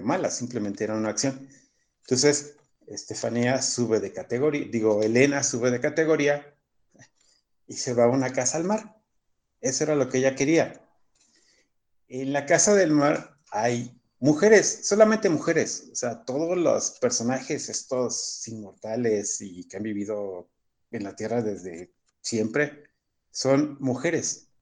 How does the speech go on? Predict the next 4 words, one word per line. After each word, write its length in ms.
no 220
hay 160
hombres. 500
Entonces, 580